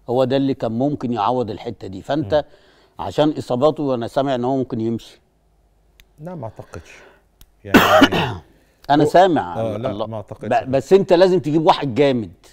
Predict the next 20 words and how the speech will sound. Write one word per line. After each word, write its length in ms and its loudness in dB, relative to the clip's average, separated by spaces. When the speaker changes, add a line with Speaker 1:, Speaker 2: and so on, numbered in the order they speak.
Speaker 2:
اه، 100 -4
يعني 280 0
تجيب 280 -2
واحد 240 2
عشان 320 -2
الاصابات 440 -2
لو 220 0
بقى 160 -4
Speaker 1:
لا، 60 -2
Speaker 2:
اتكررت 380 0
يعني. 180 8
Speaker 1:
بغض 420 6
النظر، 400 4
حتى 320 -2
Speaker 2:
مم. 40 0
Speaker 1:
لو 80 2
محمود 380 -4
سليم، 560 -6
ما 60 -6
هو 260 0